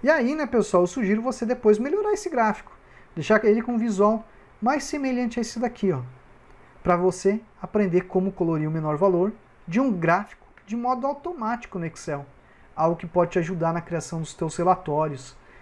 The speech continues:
e gráficos em suas planilhas. Bom, pessoal, você gostou dessa dica? Vem aqui embaixo, comenta aí. Eu espero que tenha ajudado você com essa dica de Excel, fazendo uso da função C e uso da função mínimo, além do que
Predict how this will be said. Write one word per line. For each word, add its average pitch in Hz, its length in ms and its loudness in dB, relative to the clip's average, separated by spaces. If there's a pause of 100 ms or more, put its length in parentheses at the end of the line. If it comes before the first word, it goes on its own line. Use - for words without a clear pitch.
(120)
e 185 100 -2
gráficos 147 680 -2 (180)
em 160 100 -2
suas 147 300 -6
planilhas. 147 680 -2 (760)
Bom, 180 200 4
pessoal, 175 300 0
você 180 140 -4
gostou 185 320 2
dessa 180 200 0
dica? 165 380 -4 (340)
Vem 185 140 2
aqui 240 160 -4
embaixo, 196 400 2
comenta 208 440 -2
aí. 185 220 -2 (540)
Eu 156 80 -4
espero 175 320 2
que 185 140 -10
tenha 185 180 -2
ajudado 170 440 2
você 170 280 -8
com 170 160 -10
essa 170 200 -4
dica 151 300 -6
de 160 100 -4
Excel, 156 380 -4 (360)
fazendo 165 320 0
uso 151 160 -2
da 151 80 0
função 175 320 -4
C 196 340 4 (340)
e 214 60 0
uso 185 160 2
da 185 100 6
função 208 380 0
mínimo, 139 380 0 (240)
além 196 260 4
do 190 80 -2
que 180 240 0